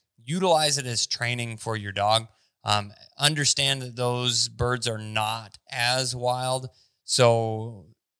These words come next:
take the time, help your dog stand steady, and don't develop a bunch of naughty habits that eventually turn your dog, uh, in, more into a little monster,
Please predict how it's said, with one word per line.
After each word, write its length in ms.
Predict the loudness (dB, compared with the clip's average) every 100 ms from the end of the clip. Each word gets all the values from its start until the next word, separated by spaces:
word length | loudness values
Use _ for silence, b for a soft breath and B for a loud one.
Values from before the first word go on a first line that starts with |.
| _ -2
take 320 | 2 2 2
the 140 | -4
time, 400 | -2 -2 0 -2
help 340 | -2 0 0 -2
your 80 | -6
dog 420 | -2 2 4 4
stand 400 | 2 2 2 0
steady, 360 | -4 -4 -4
and 120 | -4 0
don't 200 | 0 0
develop 320 | 2 2 0
a 60 | -6
bunch 340 | -4 0 0
of 80 | 0
naughty 300 | -4 -6 -6
habits 480 | -6 -6 -4 -4 -2
that 160 | -4
eventually 460 | -4 -4 -2 -2 -4
turn 460 | -6 -4 -2 -4 -8 b b b -2
your 120 | 6
dog, 260 | 8 6 2
uh, 280 | -12 -14 -16 -18 _
in, 300 | -2 4 4 6
more 280 | 6 8
into 460 | 6 2 0 0 2
a 300 | 2 0 -6
little 240 | 0 0 0
monster, 800 | 4 6 6 4 0 -2 -6